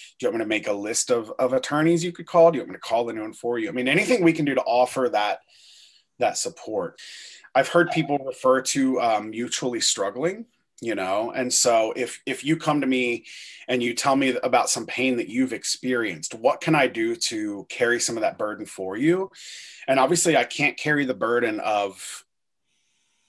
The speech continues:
the emotional pain, you know, the, the, the psychological pain, whatever, but I can do some of the,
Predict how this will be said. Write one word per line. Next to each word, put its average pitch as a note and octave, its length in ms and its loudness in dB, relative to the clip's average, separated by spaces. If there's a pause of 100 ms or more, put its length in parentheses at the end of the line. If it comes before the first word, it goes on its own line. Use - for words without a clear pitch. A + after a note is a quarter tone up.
the A#2 180 -4
emotional C3 460 2
pain, B2+ 720 0
you B2 140 -2
know, G#2 280 0
the, - 140 -2
the, G2+ 240 -8
the A2 100 -10
psychological G#2 640 -2
pain, G2+ 560 -8 (300)
whatever, G#2 500 0
but G2+ 140 -2
I A2+ 80 2
can E3+ 420 2
do C#3+ 140 2
some C3 220 0
of A2 100 -2
the, G#2 260 0